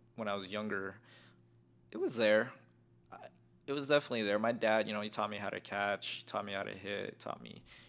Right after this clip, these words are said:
you know, how to throw the ball. And that's one of the big reasons why I love my dad, too, 'cause he got me so invested in sports at a young age. Um, but, you know, as I grew up and we moved to Vegas,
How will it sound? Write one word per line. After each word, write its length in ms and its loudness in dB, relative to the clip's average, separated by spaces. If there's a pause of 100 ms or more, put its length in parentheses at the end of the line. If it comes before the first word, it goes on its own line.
(180)
you 60 -14
know, 80 -8
how 60 -6
to 120 -10
throw 260 -4
the 60 -8
ball. 540 -6
And 240 -10 (300)
that's 180 -10
one 140 -4
of 120 -4
the 300 -4 (460)
big 180 -4
reasons 360 -6
why 140 0
I 40 0
love 200 -2
my 160 -6
dad, 340 -6
too, 180 -4
'cause 280 -8
he 200 -12
got 320 0
me 140 -10
so 220 -6
invested 460 -10
in 100 -18
sports 420 -14
at 100 -8
a 80 -10
young 260 -14
age. 400 -12 (380)
Um, 400 -6 (320)
but, 140 -8
you 60 -6
know, 200 -6 (240)
as 160 -4
I 60 2
grew 280 0
up 220 2 (460)
and 120 -8
we 80 -10
moved 220 -6
to 100 -4
Vegas, 720 -4